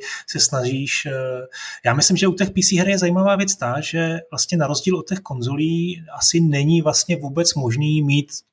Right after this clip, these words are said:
tu sbírku kompletní, protože konzolí, já nevím, bereš si platformu, bereš si třeba, že chceš sbírat evropský nebo, nebo palový systém, palový hry, eh, americký nebo japonský a vlastně je, je reálný do-, dostat se do toho ultimátního momentu, kdy máš úplně všechno.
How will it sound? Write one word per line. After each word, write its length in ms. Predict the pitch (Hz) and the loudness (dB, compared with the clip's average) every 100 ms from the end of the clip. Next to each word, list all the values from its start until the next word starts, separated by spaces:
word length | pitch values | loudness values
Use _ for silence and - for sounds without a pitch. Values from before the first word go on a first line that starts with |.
| _ | _
tu 80 | 160 | -8
sbírku 320 | 135 139 131 | -4 -4 -4
kompletní, 580 | 160 127 120 135 143 120 | -6 -6 -6 -6 -6 -12
protože 440 | 104 120 135 135 156 - - - _ | -16 -14 -4 0 0 -2 -10 -12 _
konzolí, 640 | - 131 135 143 147 143 - - | -4 -2 2 4 4 2 -4 -6
já 80 | 139 | 0
nevím, 200 | 139 113 | 0 0
bereš 180 | 127 120 | 2 2
si 100 | - | 0
platformu, 540 | 127 - 147 143 147 | -2 0 0 2 2
bereš 220 | 123 120 | 2 0
si 100 | - | 0
třeba, 260 | - - 127 | -4 -6 -6
že 60 | |
chceš 240 | 120 - 127 | -4 -4 -4
sbírat 320 | 120 131 120 | 0 0 -2
evropský 520 | 113 131 - - 135 | -4 -2 0 0 0
nebo, 340 | 135 117 113 113 | -2 -2 -4 -6
nebo 240 | 110 117 | -10 -8
palový 400 | - 123 135 139 | -2 0 2 0
systém, 540 | - 127 - 139 147 151 | 0 -2 0 0 -2 0
palový 300 | 131 131 131 | 2 4 2
hry, 220 | 139 135 - - - - | 2 -2 -4 -12 -12 -6
eh, 140 | 120 | -2
americký 580 | 139 135 143 131 - 139 | 0 2 2 2 0 0
nebo 140 | 127 | 0
japonský 600 | 123 117 156 - 143 151 | -2 0 2 2 -2 -6
a 100 | 147 | -4
vlastně 380 | 135 135 151 151 156 | 0 0 0 -2 -4
je, 280 | 147 143 151 - _ - - - _ - | -4 0 0 -4 _ -20 -20 -20 _ -6
je 140 | 147 | 0
reálný 460 | 143 135 160 165 156 | 4 4 6 4 4
do-, 200 | 143 - - | 0 -4 -12
dostat 440 | 165 165 165 - - | -10 -2 0 2 2
se 120 | - | 2
do 80 | 170 | 0
toho 200 | - 160 | 2 2
ultimátního 640 | 170 139 156 147 147 156 156 | 2 2 4 4 4 4 2
momentu, 300 | 139 143 147 | 2 0 -2
kdy 100 | 139 | 0
máš 220 | 147 - | 0 -2
úplně 240 | - 143 | -4 -2
všechno. 380 | - 127 - 113 | -2 -6 -10 -12